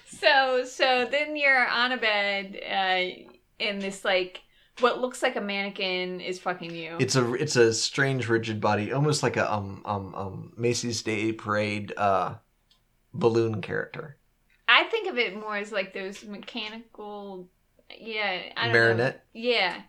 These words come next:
Speaker 1: And you can move your arms and it, like, rolls the head back, kinda looking at 'em. You can stick your hand into their mouth.
Speaker 2: Mm-hmm. The, the,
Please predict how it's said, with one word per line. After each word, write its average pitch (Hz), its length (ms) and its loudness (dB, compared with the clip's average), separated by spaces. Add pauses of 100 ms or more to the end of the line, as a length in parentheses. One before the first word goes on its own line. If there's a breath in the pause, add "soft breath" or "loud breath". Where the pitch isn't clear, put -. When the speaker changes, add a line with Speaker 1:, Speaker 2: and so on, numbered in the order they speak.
(520)
Speaker 1:
And 233 220 2
you 240 300 -4
can 254 160 -6
move 254 180 -2
your 233 140 2
arms 226 560 0
and 196 120 -8
it, 190 180 -8
like, 185 260 -6
rolls 202 340 -2
the 185 140 -4
head 180 260 -8
back, 208 320 -4
kinda 196 220 -10
looking 196 260 -10
at 208 180 -6
'em. 202 60 -12
You 185 120 -10
can 196 140 -12
stick - 300 -12
your 190 80 -6
hand 190 260 -6
into 208 220 -12
their 220 140 -12
mouth. 214 360 -8 (220)
Speaker 2:
Mm-hmm. 107 380 -4
The, 131 140 -2
the, 123 500 6